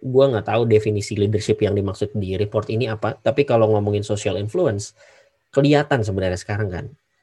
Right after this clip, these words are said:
social influence tuh jadi currency yang baru. Kalau lu punya influence, baik itu di social media ataupun di dunia nyata, itu jadi currency yang baru.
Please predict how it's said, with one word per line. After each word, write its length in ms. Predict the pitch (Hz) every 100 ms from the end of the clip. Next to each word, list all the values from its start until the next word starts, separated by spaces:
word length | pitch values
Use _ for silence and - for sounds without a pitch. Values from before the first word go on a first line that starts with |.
| _
social 320 | - 113 117
influence 400 | 117 123 135 143
tuh 80 | 165
jadi 180 | 120 107
currency 480 | 107 107 107 104 107
yang 80 | 98
baru. 260 | 101 98 92
Kalau 220 | 107 101
lu 140 | 151
punya 240 | 160 120 107 107 -
influence, 640 | 110 143 135 92 92 - _ -
baik 240 | 107 98 107
itu 160 | 104
di 80 | 101
social 320 | 98 101 104
media 340 | 101 98 104 95
ataupun 540 | - 131 165 135 104
di 80 | 95
dunia 320 | 95 98 87
nyata, 340 | 104 117 90 _ _ _ _ _ _ _ _ _ _ _ _ _ _ _ _ _ _ _ -
itu 160 | 120 160
jadi 140 | 120
currency 400 | 107 101 98 104
yang 80 | 92
baru. 240 | 101 107